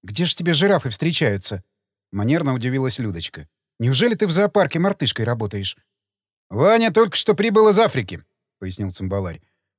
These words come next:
«Охотился с пигмеями на крупную дичь и обучал их женщин приёмами цивилизованного секса».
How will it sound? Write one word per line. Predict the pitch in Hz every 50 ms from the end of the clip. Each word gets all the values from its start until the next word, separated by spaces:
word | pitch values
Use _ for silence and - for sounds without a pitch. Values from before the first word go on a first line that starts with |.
| _ _
«Охотился | - 107 107 - 247 196 240 214 - 202 185
с | -
пигмеями | - - 170 143 160 220 247 247 226 220 208
на | 185 170
крупную | - 208 240 196 165 156 147 147 135
дичь | 175 240 240 - - - _ _ _ _ _ _
и | - 117
обучал | 135 131 151 165 - 247 262 240 214
их | 190 147 131
женщин | 113 117 214 254 240 - - 240 220 -
приёмами | - 151 143 139 147 220 226 220 214 214 202
цивилизованного | - 175 156 143 143 143 131 151 196 214 208 208 208 196
секса». | - - 147 151 151 - - 156 151 139 -